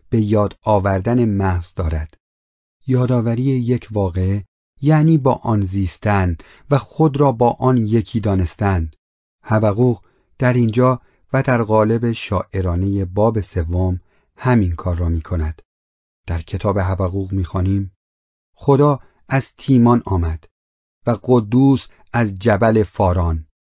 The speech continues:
سلا. جلال او آسمان‌ها را پوشانید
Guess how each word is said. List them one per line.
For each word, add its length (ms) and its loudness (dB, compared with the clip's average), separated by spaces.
سلا. 600 -4
جلال 440 2
او 420 0
آسمان‌ها 760 0
را 140 0
پوشانید 800 -2